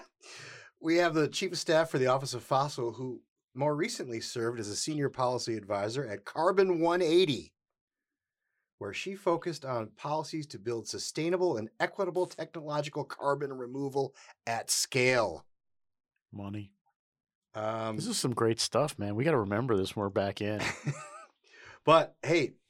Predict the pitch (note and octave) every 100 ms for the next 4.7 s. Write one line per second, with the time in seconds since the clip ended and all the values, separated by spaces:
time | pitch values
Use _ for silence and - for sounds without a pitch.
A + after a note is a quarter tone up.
0 | _ A#2 D3+ - _ _ _ C3 C#3 -
1 | G3 F3+ E3 B2+ C#3 C3+ C3 B2+ C3 A#2+
2 | B2 - _ _ _ _ - A2 G2+ B2
3 | B2 A#2 A2+ A2 A2 G#2 G2+ G2 - G#2+
4 | - F2 - A#2+ F#2 - -